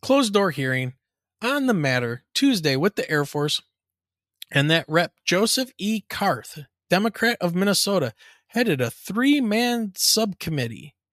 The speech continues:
which held two days of hush-hush hearings five years ago on behalf of the House Science and Astronomic-, or Astronautics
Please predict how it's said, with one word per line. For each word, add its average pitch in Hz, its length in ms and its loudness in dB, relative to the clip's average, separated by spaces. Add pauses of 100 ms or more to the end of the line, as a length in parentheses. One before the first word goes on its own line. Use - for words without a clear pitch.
(420)
which 170 240 4
held 185 260 4
two 262 200 4
days 233 300 4
of 147 160 0
hush-hush - 680 2
hearings 214 380 0
five 214 480 0
years 233 420 2
ago 156 460 4
on 196 180 2
behalf 226 420 6
of 240 80 -2
the 214 100 2
House 214 280 4
Science 214 440 0
and 202 160 -6
Astronomic-, 233 680 -2 (200)
or 165 160 -2 (280)
Astronautics 208 800 0